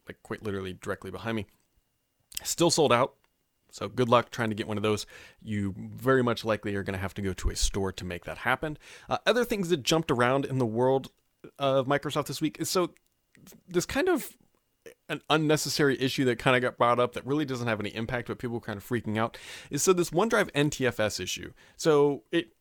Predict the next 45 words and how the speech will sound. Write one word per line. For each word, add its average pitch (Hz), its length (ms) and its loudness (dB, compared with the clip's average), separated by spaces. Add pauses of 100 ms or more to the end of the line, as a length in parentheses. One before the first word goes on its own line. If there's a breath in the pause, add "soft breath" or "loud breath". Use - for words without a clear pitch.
(320)
happened 226 440 2
this 185 160 -2
week 160 180 0
that 139 100 -4
Microsoft 165 380 0
started 147 200 0
putting 139 220 2
a 127 40 2
warning 120 360 2
that 110 100 2
if 104 80 -6
you 131 80 0
were 135 80 0
storing 123 400 2
OneDrive 117 360 2
content 113 360 -4
on 101 220 -2
an, 92 100 -10
on, 113 240 2 (120)
on 104 160 -2
a 95 140 -2
fat, 110 380 0
let's 117 140 -6
just 127 120 -4
say 113 60 0
fat 110 260 4
thirty-two 104 440 -2
to - 120 -12
keep - 220 -10
it 90 80 -14
simple, 123 340 -4 (280 loud breath)
that 170 140 0
it 170 80 -2
wasn't 233 280 -4
really 208 180 4
gonna 190 160 2
work 160 220 0
with 117 140 -6
OneDrive. 127 360 2
And 101 140 -6
so 139 120 0
they 131 140 2
issued 175 460 -2
a 131 160 0
note 143 400 0